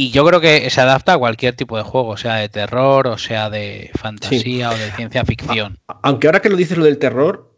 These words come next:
Speaker 2: yo tengo ahí mis dudas, fíjate, porque el
Speaker 1: Sí,
Speaker 2: terror,
Speaker 1: ahí voy.
Speaker 2: como tú has
Speaker 1: Mm.
Speaker 2: dicho,
Speaker 1: Sí.
Speaker 2: esto es como un amigo, Nacho, lo conocéis aquí todos en la parroquia, eh, que sabéis que me dijo una vez, eh, eh, la imagen de Cthulhu es cojonuda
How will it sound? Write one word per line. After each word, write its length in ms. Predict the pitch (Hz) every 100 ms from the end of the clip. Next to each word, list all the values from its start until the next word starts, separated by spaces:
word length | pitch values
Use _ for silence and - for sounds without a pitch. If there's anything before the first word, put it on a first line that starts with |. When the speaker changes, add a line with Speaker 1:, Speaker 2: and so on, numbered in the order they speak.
| _
Speaker 2:
yo 140 | 127
tengo 160 | 143 180
ahí 100 | 160
mis 160 | 147 113
dudas, 240 | 98 92
fíjate, 380 | 143 117 101 98
porque 240 | 131 117 127
el 40 |
Speaker 1:
Sí, 140 | 120 165
Speaker 2:
terror, 140 | 131
Speaker 1:
ahí 140 | 147 170
voy. 160 | 190
Speaker 2:
como 180 | - 160
tú 140 | - 185
has 80 |
Speaker 1:
Mm. 40 | 165
Speaker 2:
dicho, 380 | 208 202 202 214
Speaker 1:
Sí. 280 | 165 131 101 _ _ _ _ _ _ _
Speaker 2:
esto 160 | 151 165
es 80 | -
como 340 | 185 165 147 139 131 131 131 135
un 340 | 147 151 151
amigo, 560 | 131 135 156 127 104 101
Nacho, 300 | 117 127 151
lo 140 | 98
conocéis 440 | 95 95 113 104 98
aquí 300 | 90 101 95
todos 160 | 104 107
en 60 |
la 80 | 98
parroquia, 540 | 95 98 101 117 - -
eh, 580 | 104 98 98 95 113 _ _
que 160 | - -
sabéis 340 | 120 107 113
que 720 | 123 127 113 107 101 107 104 117
me 120 | 117
dijo 220 | 123 123
una 160 | 135 120
vez, 300 | 117 107 117
eh, 160 | 135 139
eh, 140 | 139 131
la 240 | 139 139
imagen 400 | 139 175 160 165 143
de 120 | 147
Cthulhu 360 | 151 131 110
es 240 | 120 127 -
cojonuda 640 | 139 135 131 160 214 285